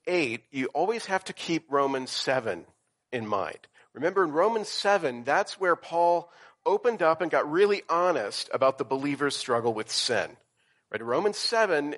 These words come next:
is where we talked about how I do what I hate.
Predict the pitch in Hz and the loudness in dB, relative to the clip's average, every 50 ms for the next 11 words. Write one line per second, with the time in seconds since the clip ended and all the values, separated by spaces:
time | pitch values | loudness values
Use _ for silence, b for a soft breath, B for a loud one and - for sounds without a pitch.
0 | - 139 143 143 143 147 143 143 143 147 143 139 143 139 - 170 165 160 160 175 | -2 -2 -2 -2 -2 -2 0 2 2 0 0 -2 -8 -4 0 2 2 2 0 0
1 | 151 147 135 131 123 - _ _ _ _ _ _ _ _ _ _ _ _ _ _ | 2 2 2 2 2 -4 _ _ _ _ _ _ _ _ _ _ _ _ _ _
2 | _ _ _ _ _ - - 143 143 139 135 - 147 165 175 165 160 143 131 127 | _ _ _ _ _ -2 0 2 2 2 0 -2 -6 -4 0 2 2 2 2 0
3 | 107 120 117 98 78 - _ - - - | -4 -6 -6 -6 -6 -10 _ -20 -20 -20